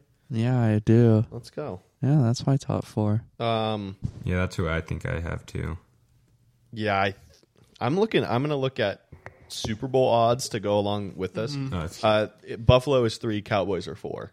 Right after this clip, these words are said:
Speaker 3: Huh.
Speaker 2: in Super Bowl odds. Niners are one. I
Speaker 3: Yeah.
Speaker 2: do think that has a little bit to do with the N F C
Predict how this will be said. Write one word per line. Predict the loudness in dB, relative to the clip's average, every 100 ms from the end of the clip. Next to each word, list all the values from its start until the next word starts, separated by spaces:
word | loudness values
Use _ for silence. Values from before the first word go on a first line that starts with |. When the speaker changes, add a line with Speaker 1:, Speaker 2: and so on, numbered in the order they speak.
| -10
Speaker 3:
Huh. | -8
Speaker 2:
in | -8 -10
Super | -12 -12
Bowl | -12 -10
odds. | -8 -10 -12 -18 -20 -20 _
Niners | 0 2 2 0 -2
are | -6
one. | -8 -14 -18 _ _ _ _ -4
I | -2
Speaker 3:
Yeah. | 2
Speaker 2:
do | 0 0
think | -2 0
that | 0
has | 2 2
a |
little | 2 2 2
bit | 2
to | 0
do | -4 -2
with | -2 -6 -10 -10
the | -10
N | -8 -10
F | -10
C | -12 -12 -12